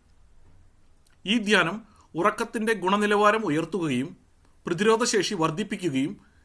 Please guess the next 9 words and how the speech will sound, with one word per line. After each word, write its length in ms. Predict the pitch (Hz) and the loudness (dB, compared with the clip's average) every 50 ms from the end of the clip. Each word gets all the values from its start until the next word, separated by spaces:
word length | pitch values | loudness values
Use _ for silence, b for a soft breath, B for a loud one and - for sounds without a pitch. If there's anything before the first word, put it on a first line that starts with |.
| b b b b b b - | b b b b b b -6
ശരീരത്തിലെ 520 | - - 175 170 214 226 233 233 233 226 226 | -2 0 2 2 2 2 2 0 -2 -2 -2
പ്രാണവായുവിന്റെ 800 | - 208 190 175 185 208 220 214 208 190 185 180 170 175 180 | 0 2 2 4 4 4 4 4 4 4 4 2 0 0 -2
സ്-, 240 | 185 - - - - - - - | -4 -4 -6 -8 -10 -12 -8 -4
പ്രവാഹം 440 | - 165 170 180 202 202 196 160 202 - - _ _ | 0 2 4 6 6 6 4 2 -4 -6 -10 _ _
സജീവമാക്കുകയും 920 | - - - 156 147 147 185 208 233 220 196 165 147 147 147 151 160 170 190 | -10 -4 -2 -2 -2 -2 -2 -2 0 0 0 0 0 -2 -2 -4 -4 -4 -4
ചെയ്യുന്നു. 320 | - 143 110 107 95 87 - - _ _ _ _ _ _ _ _ _ _ _ _ _ _ _ _ _ _ _ _ _ _ _ _ _ _ _ _ _ _ _ _ - | -4 -4 -4 -4 -8 -10 -16 -20 _ _ _ _ _ _ _ _ _ _ _ _ _ _ _ _ _ _ _ _ _ _ _ _ _ _ _ _ _ _ _ _ -4
പത്ത് 280 | 294 285 285 - - 277 | -4 -4 -4 -4 -2 0
മിനിറ്റ് 280 | 254 254 240 240 233 240 | 0 2 0 0 0 2
ഇടവേളയിൽ 520 | 214 185 175 170 160 156 151 156 180 - | 2 2 4 4 2 2 2 0 -2 -4